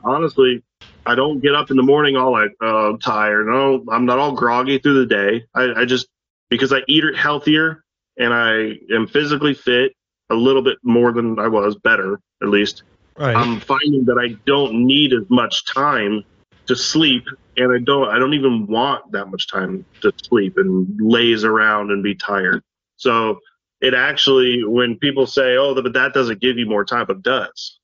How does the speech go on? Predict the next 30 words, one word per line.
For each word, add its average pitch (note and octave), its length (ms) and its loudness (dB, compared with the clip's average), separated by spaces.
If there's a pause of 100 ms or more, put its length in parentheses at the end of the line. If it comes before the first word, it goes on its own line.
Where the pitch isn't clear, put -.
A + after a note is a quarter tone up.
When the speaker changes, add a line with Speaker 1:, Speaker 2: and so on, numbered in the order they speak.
(140)
Speaker 1:
It, G2+ 200 -6
Speaker 2:
Mm-hmm. E3 200 -2
Speaker 1:
it G#3+ 40 -2
gives A#2+ 240 0
me C3+ 160 2 (320)
more G#2+ 240 0
time. A2 340 -4 (360)
You A#2 100 2
know G#2+ 80 0
what A2 80 -2
I A2+ 40 0
mean? A2+ 100 -4 (280)
Because A2+ 320 -2
it A2+ 160 -4
stretches B2 680 -4
my G#2 200 0
day A2 580 -2 (100)
longer. G#2 540 -2
Whereas G#2+ 380 0
that B2 320 -2
time A#2+ 280 0
I A2+ 100 2
would G#2+ 160 0
be A2 120 0
sitting A#2 360 -2
on G#2 100 -2
the F#2+ 80 -8
couch, A#2 640 -2 (420)
you A2+ 100 0
know, G2 220 0